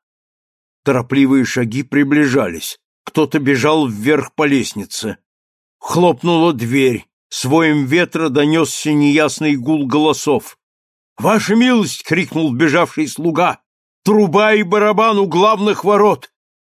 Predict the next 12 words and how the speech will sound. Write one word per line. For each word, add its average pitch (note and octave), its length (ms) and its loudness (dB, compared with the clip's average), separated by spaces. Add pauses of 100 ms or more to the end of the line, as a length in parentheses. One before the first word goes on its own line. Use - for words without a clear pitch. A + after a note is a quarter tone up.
(140)
Огни G3+ 520 4
на A3 140 2
башнях!» F3 760 -2 (680)
«Шлем F3+ 640 -2
и F#3+ 60 2
плащ!» G#3 640 -2
крикнул E3 540 -2
ему E3+ 300 2
в D#3+ 40 2
ответ C#3+ 440 -2
Денегро. C3 680 0 (520)
Слуга A#2+ 600 -4